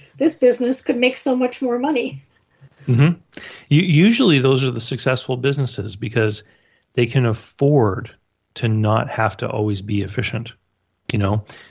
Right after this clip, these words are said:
Speaker 2: they've, they've been successful, they've been profitable, probably paid off all their debts a long time ago.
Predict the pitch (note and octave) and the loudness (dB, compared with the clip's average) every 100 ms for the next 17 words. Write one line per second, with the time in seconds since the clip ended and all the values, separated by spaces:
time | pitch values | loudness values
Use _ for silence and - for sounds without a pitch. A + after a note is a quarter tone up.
0 | _ A#2 A2+ F3+ C3 G#2+ A2+ A2 - G#2+ | _ 0 0 -2 0 2 0 0 -2 -2
1 | - A#2+ - - A2+ A2+ G#2+ F#2+ F#2+ - | -2 -2 -4 0 2 2 2 -2 -4 0
2 | A2 A2+ G#2+ G#2 G#2 G#2 - G2+ G2+ G2 | 0 0 -2 -2 -2 -2 -2 -2 -4 -4
3 | G#2 G2 G2+ G#2 F#2+ F#2+ A2+ - - - | -4 -4 -4 -4 -4 -4 -6 -6 -12 -12
4 | A2+ G#2+ G2 G#2 G#2 G2+ G2 G#2 | -6 -4 -2 0 0 0 -2 -4